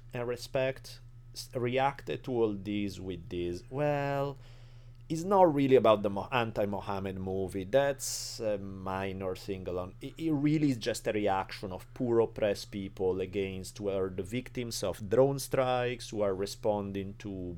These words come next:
bad U S foreign policy." And the thing that bugged me about that is that there's these people who recognize that the U S government has done fucked up things throughout its history, has been doing and is doing fucked up things today,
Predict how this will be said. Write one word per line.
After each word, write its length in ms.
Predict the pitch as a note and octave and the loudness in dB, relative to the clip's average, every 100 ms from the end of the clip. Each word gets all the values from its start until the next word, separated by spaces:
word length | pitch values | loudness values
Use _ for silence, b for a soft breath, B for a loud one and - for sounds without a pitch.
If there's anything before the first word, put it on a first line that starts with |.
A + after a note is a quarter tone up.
| E2+ | -2
bad 360 | G#2+ G2 F#2 | 2 2 0
U 240 | F2+ F#2 F2 | -6 -2 -2
S 160 | E2 | -4
foreign 360 | - F#2 D#2 D2+ | -6 -4 -4 -6
policy." 500 | C#2+ C#2 A1 - - - - B B B B B B B B B B B B B B B B - - | -8 -8 -8 -10 -14 -16 -18 B B B B B B B B B B B B B B B B -6 2
And 120 | E3+ | 2
the 40 | |
thing 180 | E3+ A#3 | 2 -2
that 140 | A3+ D3 | -2 4
bugged 240 | B2 C#3 | 6 6
me 80 | C#3 | 2
about 300 | A2+ G2+ G#2 | 2 2 0
that 240 | G2 - | -6 -6
is 140 | B2+ A#2 | -6 2
that 200 | A#2 A2+ | 4 4
there's 280 | A#2 A2+ A2+ | 0 -2 -2
these 460 | B2+ B2 A#2 A#2 - - - - - - - - - - - - - - | -2 -2 -4 -6 -10 -20 -20 -20 -20 -20 -20 -20 -20 -18 -18 -18 -18 -8
people 420 | E3 E3+ - E3+ | -4 -2 4 6
who 360 | E3 D3 C3+ B2 | 6 6 6 6
recognize 720 | A#2 A#2 B2+ G#2+ A2+ A2+ A2 | 4 4 2 2 4 4 4
that 100 | A2 | 2
the 80 | G#2 | 2
U 100 | G2+ | 2
S 100 | F#2+ | 2
government 400 | G2+ G2+ G2 F#2 | 2 2 2 -6
has 120 | F#2+ | -4
done 220 | F#2+ F#2 | -4 -4
fucked 300 | - G#2+ - | -4 -4 -4
up 120 | F#2+ | -6
things 280 | - F#2+ F#2+ | -8 -10 -8
throughout 360 | - G2+ F#2 F2+ | 0 2 2 0
its 160 | F#2 | -8
history, 480 | - A2 - A2+ G#2+ | -6 -6 -2 0 2
has 220 | G2+ F#2+ - | 0 -2 -6
been 400 | A2+ G#2+ G#2 G2 | -6 -4 -4 -2
doing 360 | A2 G#2+ G#2+ | 0 0 0
and 180 | G2 G2 | -2 -2
is 200 | A#2 G#2+ | -2 -2
doing 280 | G#2 G2+ F#2 | 0 0 0
fucked 300 | - G2+ - | -2 -4 -6
up 120 | G2+ | -10
things 240 | - G2 | -10 -10
today, 500 | - F#2 F2 F2+ F#2 | -8 -4 -2 0 -2